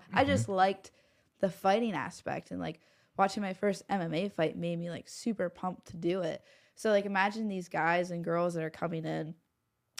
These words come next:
Speaker 1: and maybe they can watch some videos on the, on the Instagram, and then they can, like, come and watch one of our practices, and they're like, "Oh my gosh,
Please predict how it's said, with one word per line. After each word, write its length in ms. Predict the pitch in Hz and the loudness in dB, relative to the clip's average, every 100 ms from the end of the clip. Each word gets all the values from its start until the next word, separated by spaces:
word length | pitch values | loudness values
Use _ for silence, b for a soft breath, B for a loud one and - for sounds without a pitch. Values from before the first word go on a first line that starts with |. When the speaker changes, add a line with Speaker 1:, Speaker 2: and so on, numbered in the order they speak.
| - | -8
Speaker 1:
and 100 | 185 | -2
maybe 180 | 180 170 | 0 2
they 100 | 165 | 0
can 160 | 160 165 | -2 -2
watch 260 | 160 - | -2 -4
some 140 | - 160 | -6 -4
videos 400 | 160 160 160 160 | -2 -2 -2 -4
on 120 | 156 | -6
the, 120 | 151 - | -8 -8
on 160 | 160 | -8
the 80 | 160 | -6
Instagram, 580 | 156 160 160 156 156 160 | -8 -10 -8 -6 -6 -6
and 160 | 156 160 | -8 -10
then 140 | 151 | -10
they 120 | 156 | -10
can, 220 | 156 165 | -12 -12
like, 220 | - - - | -12 -12 -10
come 180 | 180 | -8
and 100 | 175 | -6
watch 280 | 170 165 165 | -6 -8 -6
one 100 | 170 | -6
of 60 | 160 | -4
our 100 | 151 | -6
practices, 840 | - 160 165 175 165 160 147 165 | -4 -4 -4 -8 -6 -6 -6 -8
and 80 | - | -12
they're 80 | - | -12
like, 140 | - - | -14 -10
"Oh 140 | 170 | -10
my 180 | 175 170 | -8 -10
gosh, 340 | 165 - - | -10 -12 -12